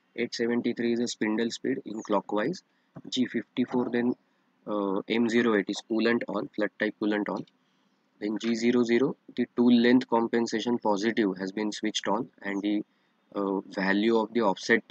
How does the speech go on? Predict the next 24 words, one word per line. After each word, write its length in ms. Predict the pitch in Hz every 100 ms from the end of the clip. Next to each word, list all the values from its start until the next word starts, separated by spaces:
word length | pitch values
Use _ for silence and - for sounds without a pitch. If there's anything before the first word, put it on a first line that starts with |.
| - _ _ _ -
uh, 440 | 107 101 98 98 101 _ _ _ -
offset 340 | 101 - 127 117
value 280 | 113 113
is 120 | 120 -
taken 300 | 110 120 113
from 220 | 117 110
this 200 | 123 - -
register, 440 | 107 101 107 - 123 -
which 200 | - 104
is 140 | 110 101
given 280 | 104 107 107
by 120 | -
H 160 | 104 101 -
zero 240 | 101 98
one. 140 | 92 151 _ _ _ _ -
X 180 | 120 -
forty, 280 | - 123 139
Y 180 | 127 120
forty, 420 | 131 120 135 147 _ _ 98
Z 200 | 113 120 -
twenty-five. 480 | 117 110 107 87
This 180 | 95 -
is 140 | 113 104
the, 200 | 113